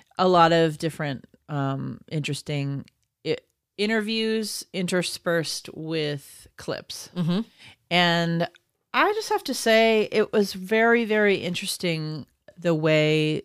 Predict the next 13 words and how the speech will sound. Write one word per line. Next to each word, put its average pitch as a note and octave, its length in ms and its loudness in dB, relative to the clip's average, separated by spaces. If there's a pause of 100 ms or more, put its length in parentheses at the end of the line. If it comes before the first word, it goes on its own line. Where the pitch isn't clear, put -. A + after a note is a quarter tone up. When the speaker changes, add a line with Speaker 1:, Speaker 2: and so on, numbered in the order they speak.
(140)
Speaker 1:
that D#3 480 2
they D#3+ 220 4
react D#3 640 -2
to D#3+ 540 -6
different F3 520 -4
movies. F3 680 -8
Speaker 2:
Mm-hmm. E3 560 -6
Speaker 1:
Um, D3+ 460 -6
the E3+ 120 -2
ones F#3+ 460 -2
that F3 200 -2
they D#3+ 180 0
felt, - 640 -4